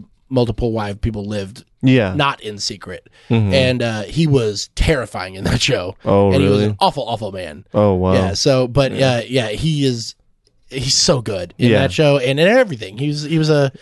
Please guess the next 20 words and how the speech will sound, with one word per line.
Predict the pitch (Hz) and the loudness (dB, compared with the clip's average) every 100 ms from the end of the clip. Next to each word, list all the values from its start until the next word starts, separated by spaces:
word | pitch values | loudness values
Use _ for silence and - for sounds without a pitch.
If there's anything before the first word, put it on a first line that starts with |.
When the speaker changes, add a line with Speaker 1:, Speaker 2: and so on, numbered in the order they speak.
| - | -2
Speaker 2:
Yeah. | 143 127 104 92 90 _ _ _ - - | 2 4 4 0 -6 _ _ _ -20 0
He | 131 190 | 2 2
Speaker 1:
a | 156 | 2
fucking | 190 165 135 | 0 0 0
legend. | 127 170 120 101 110 123 | 2 0 -2 -14 -8 2
Speaker 2:
Yeah, | 120 107 98 | 4 4 4
yeah. | 98 95 92 - - 165 | 2 2 -2 -10 -8 0
Speaker 1:
I | 117 | 2
think | 247 | 2
he's | 254 | 2
Speaker 2:
Definitely. | 196 | 2
Speaker 1:
got, | 254 196 | 2 0
like, | 190 139 _ - | -2 -2 _ -6
f-, | - - | -4 0
almost | 190 156 - | 2 0 0
three | 196 180 | 0 2
hundred | 185 175 | 2 0
fucking | - 156 170 147 | -2 -2 0 -4
credits. | 127 120 139 156 - - _ - - | 0 2 2 0 -4 -8 _ -16 -2
Speaker 2:
Yeah. | 123 117 101 92 | 4 4 4 0